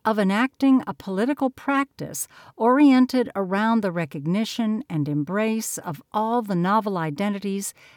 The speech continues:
taking shape within the social body, demanding their place within it, and effectively recreating it in the process.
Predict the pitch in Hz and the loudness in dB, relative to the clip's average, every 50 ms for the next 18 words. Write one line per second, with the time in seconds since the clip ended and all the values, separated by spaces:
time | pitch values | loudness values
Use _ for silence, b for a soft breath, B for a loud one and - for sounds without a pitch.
0 | b b - - 254 262 - - 285 277 262 - - - 247 190 170 160 - - | b b -6 -4 -4 -2 2 6 6 6 6 4 -2 -2 -2 -2 -2 -4 -4 -4
1 | 214 226 - 269 269 269 269 269 - - - 220 196 185 - 226 220 190 233 233 | -4 0 4 6 8 8 8 8 6 2 -2 -2 -2 -2 -4 -6 -6 -4 -4 -2
2 | 233 220 175 151 151 - - b b b b b b b b b - 247 233 240 | -2 -4 -4 -6 -8 -10 -14 b b b b b b b b b 2 6 6 8
3 | 262 285 277 277 254 208 185 156 156 156 151 156 156 - - - 226 208 208 202 | 8 8 8 8 6 6 4 2 0 0 0 -2 -4 -6 -4 -4 -2 -2 -2 -2
4 | - - 233 233 214 240 262 247 214 143 - - - b b b b b b b | -4 -4 -4 -2 0 2 2 2 2 0 -6 -10 -20 b b b b b b b
5 | b 220 233 233 226 220 - - 220 202 - - 294 294 294 - 269 226 247 247 | b 2 4 4 2 2 0 -6 -6 -6 0 0 0 0 2 -2 -2 0 2 0
6 | 247 240 233 202 196 208 208 - - - 233 226 214 240 247 254 247 247 240 240 | 0 0 0 -2 -2 -2 -2 -2 -6 -6 -4 -2 0 2 0 2 4 4 2 2
7 | 240 - - 220 196 202 202 196 - - 185 160 151 147 - - 160 - - 143 | 0 -2 -2 0 2 2 0 0 -2 -4 -4 -4 -4 -4 -8 -10 -10 -12 -12 -14
8 | - - - | -14 -14 -14